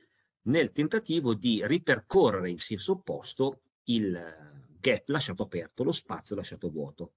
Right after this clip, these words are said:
E quindi il prezzo va a, si dice così, ricoprire, riempire, chiudere, usate il termine che più vi piace,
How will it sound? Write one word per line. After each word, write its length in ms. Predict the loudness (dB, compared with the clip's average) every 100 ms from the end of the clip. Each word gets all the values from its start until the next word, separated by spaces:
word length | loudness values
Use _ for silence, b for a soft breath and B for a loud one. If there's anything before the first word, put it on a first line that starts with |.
| _ _ _ _
E 140 | -4 -2
quindi 240 | 0 0
il 80 | 0
prezzo 340 | -8 -4 -2
va 200 | 0 -2
a, 200 | -2 -8 -10 _
si 240 | -14 -8
dice 240 | -6 -4 0
così, 280 | 0 -2 -6
ricoprire, 920 | -2 2 2 2 2 2 -2 -2 -4 -4
riempire, 880 | 2 4 4 0 -2 0 0 -2 -2
chiudere, 540 | 4 4 6 4 0
usate 280 | -2 -10 -10
il 80 | -4
termine 320 | -2 -2 -2
che 120 | -4
più 100 | -2
vi 100 | -2
piace, 520 | -2 -6 -4 -2 -2